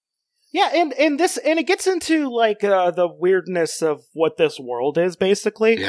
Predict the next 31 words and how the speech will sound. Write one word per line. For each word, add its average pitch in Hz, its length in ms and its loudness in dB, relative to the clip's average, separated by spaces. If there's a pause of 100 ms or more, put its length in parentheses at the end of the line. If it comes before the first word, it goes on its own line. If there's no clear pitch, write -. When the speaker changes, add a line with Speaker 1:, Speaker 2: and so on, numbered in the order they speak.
Speaker 1:
from - 140 -10
Speaker 2:
the 90 60 -6
Speaker 1:
here. - 100 -4
Speaker 2:
religion 113 340 -2
really 90 340 0
drops 80 460 -6
you 76 160 -8
in 67 320 -10 (280)
fast. 57 380 -6
Speaker 1:
Well, 392 240 2 (480)
<sighs> - 500 -6
well, 302 300 2
let's 330 200 2
get 415 160 4
to, 381 180 2
let's 294 200 2
get 440 200 0
to 359 180 2
the, 262 420 2
uh, 170 520 4 (100)
the, 147 400 4
the 147 120 2
surface 165 600 -2
layer, 196 320 2
and 156 220 -2
then 147 220 0
we'll 131 140 -8
dive 110 260 -8
in. - 180 -16 (500)
Um, 165 360 2 (520)
'cause, 220 460 0